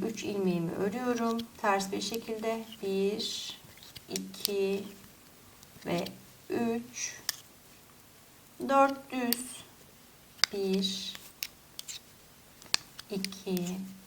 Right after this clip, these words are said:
üç, dört ve yine iki ters. Bir, iki. Pirinç örgülerime geldim.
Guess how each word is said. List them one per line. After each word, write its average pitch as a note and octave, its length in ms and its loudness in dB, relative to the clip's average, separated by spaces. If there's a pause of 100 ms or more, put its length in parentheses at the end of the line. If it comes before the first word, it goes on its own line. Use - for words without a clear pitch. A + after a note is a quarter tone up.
(880)
üç, F3 800 -2 (760)
dört F#3 480 0 (1500)
ve B3+ 280 2 (140)
yine B3+ 600 2
iki G#3+ 520 -4
ters. - 460 -2 (560)
Bir, F3 840 -4 (1120)
iki. - 340 -8 (1600)
Pirinç D#4 400 8
örgülerime C4 600 6
geldim. B3+ 640 2